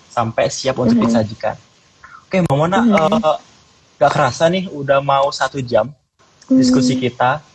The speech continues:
Speaker 1: karena memang bahasanya juga cukup menarik nih. Eh, boleh nggak, eh, sam-, apa ya, pesan terah-, pesan-pesan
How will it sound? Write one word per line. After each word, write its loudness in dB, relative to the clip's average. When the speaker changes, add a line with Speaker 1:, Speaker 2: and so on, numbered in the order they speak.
Speaker 1:
karena 0
memang 0
bahasanya 2
juga 2
cukup -6
menarik -4
nih. -12
Eh, 4
boleh 0
nggak, 0
eh, 6
sam-, -4
apa -4
ya, 2
pesan -2
terah-, 0
pesan-pesan -2